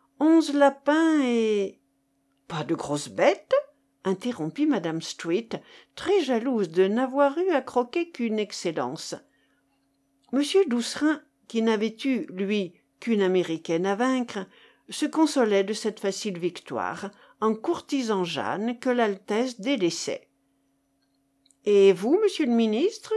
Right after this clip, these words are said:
qu'est-ce que vous avez tué ? » lui dit-elle méchamment, avec le flair de quelque maladresse. «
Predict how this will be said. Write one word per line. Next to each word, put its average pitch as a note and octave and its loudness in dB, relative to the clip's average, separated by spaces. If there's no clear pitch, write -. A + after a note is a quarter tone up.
qu'est-ce C#4+ -2
que B3 -2
vous G#3+ -2
avez G3 0
tué ? » F#3+ 2
lui F#3+ -4
dit-elle E3+ -6
méchamment, F3 -4
avec D4 -2
le D4 0
flair F4+ 0
de A3+ -2
quelque E4 -2
maladresse. « D#3 -4